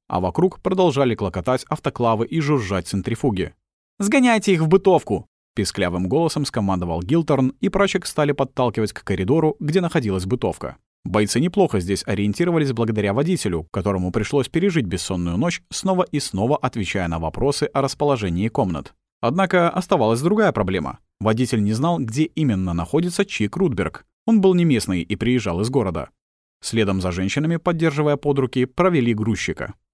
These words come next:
«Ричмонд, Паризи, попробуйте допросить женщин. Остальным пройдитесь по помещениям, чтобы от учета не ускользнули даже кошки». Ричмонд покачал головой. Лучше бы он поискал кошек.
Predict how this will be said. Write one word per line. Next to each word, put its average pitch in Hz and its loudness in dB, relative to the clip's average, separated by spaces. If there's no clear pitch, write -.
«Ричмонд, 156 0
Паризи, 170 2
попробуйте 226 2
допросить 185 2
женщин. 123 0
Остальным 170 2
пройдитесь 175 2
по 107 0
помещениям, 170 2
чтобы 220 -2
от 175 -2
учета 185 2
не 190 2
ускользнули 156 2
даже 139 0
кошки». 107 -2
Ричмонд 160 -2
покачал 101 -2
головой. 95 0
Лучше 202 -2
бы 202 2
он 123 0
поискал 104 -2
кошек. - -6